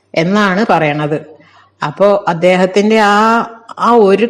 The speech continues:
കാര്യം കേട്ടാലുള്ള ആ മനസ്സിലാക്കാന്,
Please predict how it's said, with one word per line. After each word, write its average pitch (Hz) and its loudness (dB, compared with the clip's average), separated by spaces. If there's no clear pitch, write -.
കാര്യം 202 2
കേട്ടാലുള്ള 214 2
ആ 185 -2
മനസ്സിലാക്കാന്, 208 0